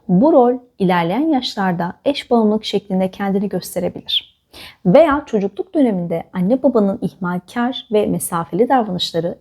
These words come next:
eş bağımlılığın gelişmesine yol açabilir. Kişi bağlandığı kişinin sorunlarıyla aşırı ilgilidir.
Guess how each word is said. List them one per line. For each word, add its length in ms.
eş 240
bağımlılığın 480
gelişmesine 680
yol 280
açabilir. 640
Kişi 280
bağlandığı 560
kişinin 360
sorunlarıyla 880
aşırı 300
ilgilidir. 680